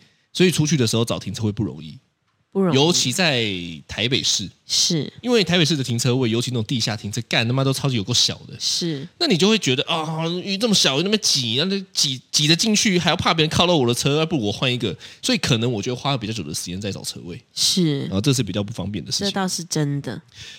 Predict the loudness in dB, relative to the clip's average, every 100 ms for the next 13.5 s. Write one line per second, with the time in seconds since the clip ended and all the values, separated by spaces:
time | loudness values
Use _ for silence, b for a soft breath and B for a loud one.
0 | B 2 4 2 -2 -2 2 2 2 2
1 | 2 4 4 2 2 2 2 -4 -8 -10
2 | -6 -4 -2 0 -2 -2 0 0 0 -2
3 | -2 -4 -6 -6 -6 -6 -6 -10 -16 _
4 | -2 -2 -2 -2 0 2 2 2 2 2
5 | 2 2 2 2 -2 -4 -4 -4 -4 -2
6 | -2 -2 -2 -2 -4 -4 -4 -6 -2 -2
7 | 0 -2 -2 -4 -6 -6 B B B B
8 | _ 0 2 4 2 2 -2 -4 -2 -2
9 | -4 -8 -6 -4 -4 -4 -4 -4 -6 -12
10 | -12 -16 -12 -4 -2 0 2 2 2 2
11 | 0 2 0 -2 -8 -8 -8 -6 -8 -12
12 | -16 -8 -4 -2 -4 -4 -4 0 -2 -2
13 | -2 -2 -4 -4